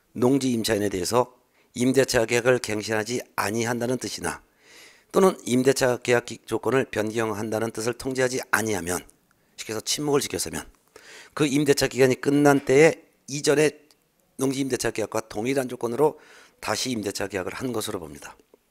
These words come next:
어, 주택 임대차에서는 묵시적 갱신, 즉 법정 갱신이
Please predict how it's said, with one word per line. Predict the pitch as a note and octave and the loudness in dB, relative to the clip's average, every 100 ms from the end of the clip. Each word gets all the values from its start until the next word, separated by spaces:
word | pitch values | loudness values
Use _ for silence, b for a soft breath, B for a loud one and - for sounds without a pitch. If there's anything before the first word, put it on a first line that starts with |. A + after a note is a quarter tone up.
| _ _ _ _ _ _ _ _ _ B B B B B B | _ _ _ _ _ _ _ _ _ B B B B B B
어, | - G2 | -10 -6
주택 | - D#3 F3+ D3+ | -4 0 0 2
임대차에서는 | D3 D3 - C3+ C3 B2 C3 D3+ - - _ | 4 4 4 2 2 2 2 0 0 -12 _
묵시적 | - B2+ B2+ - C3 | -6 -4 -4 -4 -4
갱신, | - A2+ G#2+ F#2+ | -4 -6 -6 -8
즉 | - | -4
법정 | - - A#2 A2+ | -4 -2 -2 -2
갱신이 | G#2+ G2 G#2+ C3 D3 | -4 -6 -2 0 -2